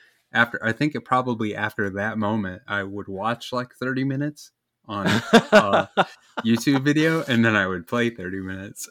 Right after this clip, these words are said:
Speaker 2: That's
Speaker 1: and
Speaker 2: so
Speaker 1: then I would
Speaker 2: funny.
Speaker 1: go back and forth 'cause I just, even, uh, we'll get to it later, but playing Alan Wake, it's not, it's not super scary. It doesn't have a lot of jump scares. It just has this, like, foreboding, uh, like, you
Speaker 2: Dread.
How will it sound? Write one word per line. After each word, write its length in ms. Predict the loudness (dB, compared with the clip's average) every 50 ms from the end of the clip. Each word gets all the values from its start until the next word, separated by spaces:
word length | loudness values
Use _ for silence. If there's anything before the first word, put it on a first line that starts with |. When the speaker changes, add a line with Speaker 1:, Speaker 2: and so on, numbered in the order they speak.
| -12
Speaker 2:
That's 220 | -8 -8 -4 -4 -2
Speaker 1:
and 100 | -2 0
Speaker 2:
so 140 | 0 0 0
Speaker 1:
then 100 | 0 0
I 100 | 0 0
would 160 | -2 -2 -2
Speaker 2:
funny. 0 |
Speaker 1:
go 160 | -2 -2 -2
back 260 | 0 0 0 0 0
and 120 | -2 -4 -2
forth 280 | -2 0 0 -2 -2 -6
'cause 160 | -10 -10 -8
I 100 | -6 -4
just, 300 | -4 -4 -4 -6 -8 -8 _
even, 380 | -2 0 2 2 2 0 0 -4 _ _ -20 -20 _ _ _ -8
uh, 220 | -4 -4 -4 -4 -4 -6
we'll 140 | -8 -8
get 220 | -6 -8 -8 -8 -8
to 140 | -10 -10 -10
it 120 | -10 -10
later, 260 | -10 -8 -8 -8 -10
but 140 | -10 -14 -20 _ _
playing 280 | -10 -8 -8 -6 -8 -8
Alan 340 | -8 -6 -6 -6 -6 -6 -6
Wake, 340 | -6 -6 -6 -8 -10 _ _ _ _ _ _ _ _ _ _ _ _ _ _ _ _ _ _ -8 -8 -6 -6
it's 200 | -8 -4 -2 2
not, 260 | 2 2 2 2 -2 -10 _ _ _ _
it's 400 | -20 -20 -20 -18 -14 -14 -8 -4
not 180 | -4 -4 -4 -4
super 240 | -6 -8 -6 -8 -8
scary. 360 | -8 -4 -2 -2 0 0 -2
It 80 | -4 -4
doesn't 220 | -6 -4 -4 -4
have 80 | -4 -4
a 20 | -4
lot 140 | -6 -6 -8
of 80 | -8
jump 240 | -10 -8 -8 -8 -8
scares. 280 | -8 -8 -6 -6 -6 -8
It 100 | -10 -10
just 180 | -12 -12 -10
has 260 | -10 -10 -10 -10 -12
this, 240 | -14 -14 -14 -14 -16
like, 220 | -16 -16 -16 _ _ _ _ -20 _ _ _
foreboding, 840 | _ -4 -2 -2 -2 -2 -4 -4 -4 -4 -6 -8 -8 -10 -12 -14 -16 _ _ _ _ _ _ _ _ _ -14
uh, 460 | -12 -10 -10 -10 -10 -12 -12 -14 -16 -18 _ _ _ _ _ _ _ _ _ -16 -12
like, 220 | -10 -8 -6 -4
you 100 | -4 -4
Speaker 2:
Dread. 240 | -4 -6 -10 -14